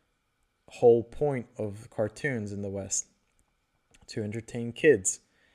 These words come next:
Um, of course, we have Disney and Pixar and DreamWorks and, and some other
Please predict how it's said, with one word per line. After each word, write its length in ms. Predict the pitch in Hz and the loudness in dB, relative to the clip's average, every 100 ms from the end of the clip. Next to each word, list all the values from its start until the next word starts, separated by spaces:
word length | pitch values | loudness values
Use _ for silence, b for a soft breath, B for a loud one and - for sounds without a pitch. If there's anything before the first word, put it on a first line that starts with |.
| b b b - | b b b -4
Um, 360 | 107 107 107 | 0 0 -2
of 120 | 131 - | -10 0
course, 280 | 143 135 | 2 4
we 80 | 120 | 2
have 240 | 113 104 110 | 2 0 2
Disney 540 | 123 120 120 117 117 | 0 0 -2 -2 -2
and 180 | 113 110 | -4 -6
Pixar 680 | 113 - - 107 104 104 104 | -6 -2 -2 -2 -4 -4 -6
and 260 | 101 101 | -6 -8
DreamWorks 760 | 98 107 110 107 104 101 - - | -8 -6 -4 -4 -6 -8 -8 -8
and, 200 | 98 101 | -8 -10
and 260 | 101 104 101 | -10 -6 -4
some 240 | 107 107 | -4 -4
other 380 | 107 104 101 | -6 -6 -6